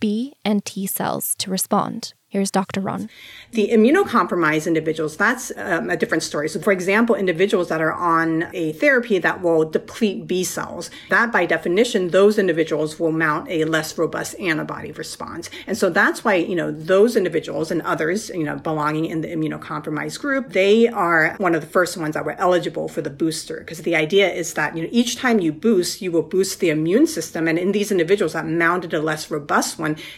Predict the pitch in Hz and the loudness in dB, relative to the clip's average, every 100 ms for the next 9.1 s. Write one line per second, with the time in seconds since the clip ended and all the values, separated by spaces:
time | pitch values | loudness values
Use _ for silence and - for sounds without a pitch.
0 | - 208 196 208 196 - 180 190 165 170 | 0 2 4 4 2 0 -2 0 0 0
1 | 165 185 214 214 160 - 156 160 170 170 | 0 4 4 4 0 -6 -6 0 2 2
2 | 156 - 160 151 - 165 151 156 147 117 | 0 -4 -8 -8 -8 -6 -4 0 -2 -4
3 | 113 - - 165 151 170 160 160 156 151 | -14 -20 -8 -6 -4 -4 -2 0 0 -2
4 | 143 147 - 175 165 151 147 - 160 - | -2 -4 -4 -6 -6 -4 -6 -10 -14 -14
5 | - 175 - - _ _ 220 233 - 294 | -18 -18 -18 -20 _ _ -2 0 2 2
6 | - 247 214 202 202 - 196 - 196 190 | 2 2 4 4 2 0 -2 0 -2 -2
7 | - 185 214 208 - 175 - - - 185 | -2 -2 2 2 2 -2 -4 -8 -2 -2
8 | 190 180 170 - 175 185 - - 226 - | 0 -2 -4 -4 -2 -2 -4 -4 -6 -6
9 | - | -8